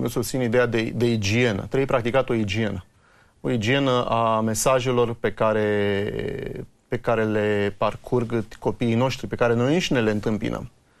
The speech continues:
Pentru că se pune problema libertății. Spune, avem libertate să alegem, uh,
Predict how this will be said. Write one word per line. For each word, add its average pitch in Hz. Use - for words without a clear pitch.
Pentru 131
că 131
se -
pune 165
problema 147
libertății. 117
Spune, 123
avem 113
libertate 123
să 117
alegem, 113
uh, 98